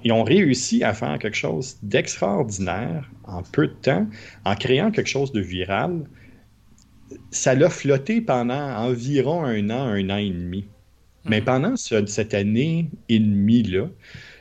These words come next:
Speaker 1: ils sont passés d'une marque qui était sur le bord de la faillite à être le produit pour hommes le plus vendu au monde.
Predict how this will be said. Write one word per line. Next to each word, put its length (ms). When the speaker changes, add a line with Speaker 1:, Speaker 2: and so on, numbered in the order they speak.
Speaker 1:
ils 80
sont 180
passés 380
d'une 260
marque 280
qui 120
était 260
sur 260
le 100
bord 260
de 80
la 100
faillite 500
à 500
être 280
le 120
produit 800
pour 240
hommes 320
le 160
plus 440
vendu 720
au 80
monde. 200